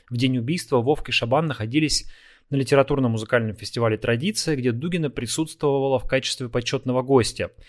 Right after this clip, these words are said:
После совершения управляемого подрыва автомашины Toyota Land Cruiser Prado, за рулём которой находилась Дугина, двадцать первого августа Вовк вместе с дочерью выехала через Псковскую область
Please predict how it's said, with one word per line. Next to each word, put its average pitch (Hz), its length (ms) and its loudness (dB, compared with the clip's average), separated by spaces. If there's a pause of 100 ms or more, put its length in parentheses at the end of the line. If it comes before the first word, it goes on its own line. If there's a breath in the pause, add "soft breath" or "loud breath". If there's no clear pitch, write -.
(380 loud breath)
После 156 300 6
совершения 131 500 2
управляемого 120 640 0
подрыва 117 600 2 (360 loud breath)
автомашины 123 540 2
Toyota 123 300 0
Land 113 220 -2
Cruiser 113 300 -4
Prado, 190 300 4
за 156 120 0
рулём 143 220 0
которой 135 240 -2
находилась 123 420 -6
Дугина, 123 360 -2
двадцать 120 280 2
первого 123 640 2
августа 156 500 0 (280 loud breath)
Вовк 143 360 4
вместе 135 300 -2
с - 20 -10
дочерью 131 440 0
выехала 131 420 0
через 123 300 -2
Псковскую - 600 -2
область 151 420 -2